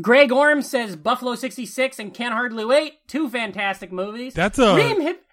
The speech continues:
Speaker 2: I like the
Speaker 1: Have you
Speaker 2: sequel to Can't Hardly Wait better.
Speaker 1: What was that one?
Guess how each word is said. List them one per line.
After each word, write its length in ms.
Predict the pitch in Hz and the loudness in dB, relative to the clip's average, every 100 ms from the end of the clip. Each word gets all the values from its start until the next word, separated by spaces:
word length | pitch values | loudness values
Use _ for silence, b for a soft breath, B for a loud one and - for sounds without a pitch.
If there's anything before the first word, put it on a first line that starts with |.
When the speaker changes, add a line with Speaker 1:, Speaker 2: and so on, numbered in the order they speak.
| - | -4
Speaker 2:
I 100 | 190 | -2
like 200 | 277 269 | 0 -2
the 120 | 165 | -4
Speaker 1:
Have 140 | - | 2
you 80 | 208 | 2
Speaker 2:
sequel 220 | - 147 | 2 0
to 120 | 127 113 | 0 -4
Can't 260 | 147 131 | -6 -8
Hardly 300 | 117 123 117 | -6 -4 -4
Wait 340 | 110 113 113 - | -4 -4 -8 -6
better. 380 | 113 101 92 - _ _ _ _ _ _ | -6 -6 -8 -14 _ _ _ _ _ _
Speaker 1:
What 160 | - 208 | -6 -2
was 120 | 202 | -2
that 180 | 196 190 | -2 -4
one? 220 | 165 156 | -6 -10